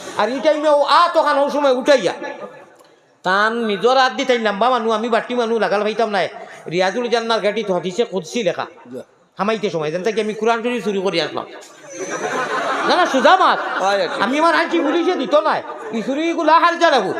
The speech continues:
Speaker 1: কোনো অসুবিধা নাই। আমি বাইরের লাগে কইছি না। আমি বেশ একটা মানুষ তো কই দিছি। আল-, আমার আল্লাহ দেখরা।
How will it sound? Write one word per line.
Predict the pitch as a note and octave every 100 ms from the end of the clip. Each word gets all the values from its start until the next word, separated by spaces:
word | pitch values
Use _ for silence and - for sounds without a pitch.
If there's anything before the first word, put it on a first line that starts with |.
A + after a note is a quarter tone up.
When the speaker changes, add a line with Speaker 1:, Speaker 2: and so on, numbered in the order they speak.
| - -
Speaker 1:
কোনো | - D4 F4
অসুবিধা | E4+ F4+ F4 D#4
নাই। | C4+ C4
আমি |
বাইরের | C4+ C4+ F4
লাগে | F4+ F4+ F4+
কইছি | D4+ D4
না। | C4 E3+ - - -
আমি | D4+ F4+
বেশ | E4 E4+
একটা | F#4+ F#4 F#4
মানুষ | D4+ D4+ D4+
তো | C#4
কই | B3+
দিছি। | E3+ D#3 - - - - -
আল-, | C4 C4+
আমার | C4+ D4+
আল্লাহ | D4 C4+ C#4
দেখরা। | A3+ F3+